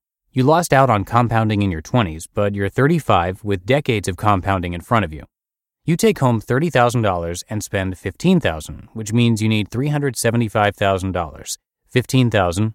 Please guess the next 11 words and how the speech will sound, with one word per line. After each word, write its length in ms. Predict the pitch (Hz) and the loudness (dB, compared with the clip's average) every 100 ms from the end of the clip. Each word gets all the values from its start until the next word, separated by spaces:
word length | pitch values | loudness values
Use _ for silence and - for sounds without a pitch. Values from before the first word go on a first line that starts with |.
| - | -2
multiplied 560 | 98 98 90 95 92 | -2 -2 -2 -2 -2
by 200 | 85 85 | -4 -8
twenty-five. 580 | 82 - 87 90 160 87 - _ _ _ _ | -8 -10 -8 0 2 2 -4 _ _ _ _
Starting 400 | - - 151 180 | -4 2 2 2
from 200 | 139 117 | 0 0
nothing, 340 | 135 160 180 160 | 0 0 -4 -4
that 160 | 123 - | -10 -2
takes 240 | 135 - | -2 0
about 200 | 117 113 | 0 0
fifteen 400 | - 120 - 117 | 0 -4 -2 -2
years. 380 | 139 110 65 | 0 -4 -8